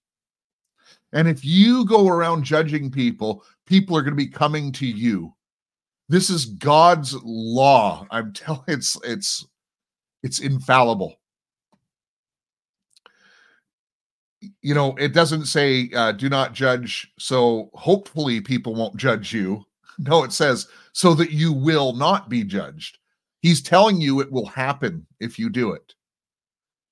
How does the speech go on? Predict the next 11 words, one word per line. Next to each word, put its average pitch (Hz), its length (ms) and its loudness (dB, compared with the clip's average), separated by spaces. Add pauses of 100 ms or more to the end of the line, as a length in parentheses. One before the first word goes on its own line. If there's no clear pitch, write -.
(400)
The 127 100 -2
law 165 500 6
of 151 280 -4
retribution. 147 1040 -4 (1600)
Actually, 127 320 -2
there's 113 240 -2
a 117 60 -8
better 123 280 0
word 101 280 -4
than 101 140 -2
retribution. 90 800 -6